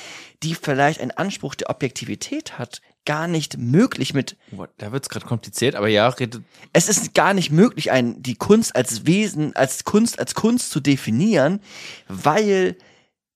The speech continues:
Speaker 1: wenn wir das tun, dann vergessen wir, dass es ja immer jemanden gibt, der diese Kunst betrachtet. Und dieser Betrachter, dieser Rezipient ist ein wichtiger Bestandteil der Kunst, weil der ist ja, ist, der die Kunst interpretiert. Und da müssen wir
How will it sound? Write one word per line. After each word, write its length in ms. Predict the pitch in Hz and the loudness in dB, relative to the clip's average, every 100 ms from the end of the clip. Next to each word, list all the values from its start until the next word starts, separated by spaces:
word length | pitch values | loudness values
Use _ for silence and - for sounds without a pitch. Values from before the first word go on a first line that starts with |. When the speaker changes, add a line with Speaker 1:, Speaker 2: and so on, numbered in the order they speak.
| _ | _
Speaker 1:
wenn 200 | - 156 | -2 2
wir 100 | 180 | 2
das 260 | 156 143 - | 2 -2 -4
tun, 300 | - 214 233 | -6 -2 0
dann 100 | 165 | -2
vergessen 480 | 147 123 202 - 185 | -2 -2 -2 0 0
wir, 120 | 170 | 2
dass 140 | 156 | 0
es 120 | 170 165 | -2 -4
ja 80 | |
immer 280 | - 170 214 | -2 0 2
jemanden 400 | 185 190 180 139 | 2 2 0 -2
gibt, 220 | 151 - | -8 0
der 140 | 165 156 | 2 4
diese 240 | 165 147 | 2 -4
Kunst 400 | - 185 180 - _ _ - | -2 0 0 -4 _ _ -6
betrachtet. 640 | - - - 240 - - - | -2 0 2 2 0 -10 -8
Und 140 | 107 | -6
dieser 160 | 135 139 | 0 0
Betrachter, 640 | 127 - - - - - 104 | 0 -6 -2 -2 -2 -4 -4
dieser 320 | 110 113 113 | -2 -2 -2
Rezipient 580 | 202 - 123 - 220 - | -2 -4 -6 0 -2 -2
ist 180 | - 156 | -6 -4
ein 120 | 151 | -4
wichtiger 320 | 214 - - | -4 -6 -4
Bestandteil 760 | 135 - - 262 - - 90 | -6 -2 -2 -2 -6 -6 -6
der 120 | 104 104 | -4 -4
Kunst, 420 | - 135 196 - - - | 0 0 0 -8 -18 -6
weil 120 | 110 110 | -2 2
der 320 | 175 233 226 | 6 6 6
ist 160 | 165 | 0
ja, 60 | 170 | 0
ist, 220 | - - | 0 2
der 100 | 156 | 4
die 100 | 139 | 4
Kunst 340 | - 175 - - | 2 -2 -2 -4
interpretiert. 800 | 139 - - - - - - _ _ _ _ _ _ _ _ - | -4 -4 -6 -6 -6 -8 -12 _ _ _ _ _ _ _ _ -2
Und 160 | 123 - | -2 0
da 240 | 160 175 208 | 2 2 4
müssen 420 | 214 214 196 175 | 2 2 0 -2
wir 380 | 180 185 165 | 2 4 4